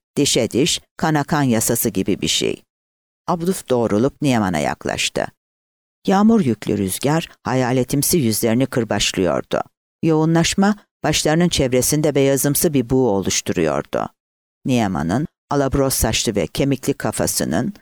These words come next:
Abduf'un yağmurdan sırılsıklam örgülerinin çevresinde.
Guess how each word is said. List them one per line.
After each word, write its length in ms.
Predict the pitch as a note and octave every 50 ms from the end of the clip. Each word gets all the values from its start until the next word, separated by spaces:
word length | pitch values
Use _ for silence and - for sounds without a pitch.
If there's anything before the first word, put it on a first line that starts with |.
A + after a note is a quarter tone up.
| _ _ - -
Abduf'un 380 | C3 A#2+ A2+ A#2+ A#2 - D3
yağmurdan 580 | D#3 C3+ B2 A#2 A#2 A#2+ A#2+ B2 - D#3 D3 D3
sırılsıklam 680 | - - C#3+ C#3 E3+ F3+ - - E3+ - D3+ B2 A2+
örgülerinin 580 | A2+ A2 G#2+ - A2 G#2+ A2 G#2 G#2+ G#2 G2 G2+
çevresinde. 800 | - - D#2 D2 - D2 D#2+ - - F2 D#2 D2 D2 C2 A1